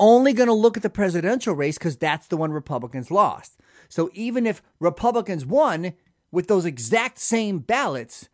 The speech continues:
they're not looking at that. They're just looking at who they voted for for president. And they're doing a couple things. One,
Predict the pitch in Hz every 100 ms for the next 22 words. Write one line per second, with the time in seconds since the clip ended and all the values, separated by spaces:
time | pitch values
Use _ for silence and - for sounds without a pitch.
0 | _ - 226 240 185 320 214 160 - 196
1 | 139 180 214 - 180 220 208 175 - -
2 | 202 202 185 165 151 156 160 - 139 151
3 | 165 - 254 254 151 87 _ _ _ _
4 | _ _ _ 180 208 208 220 220 - -
5 | _ _ - 311 185 147 165 165 147 214
6 | 277 202 208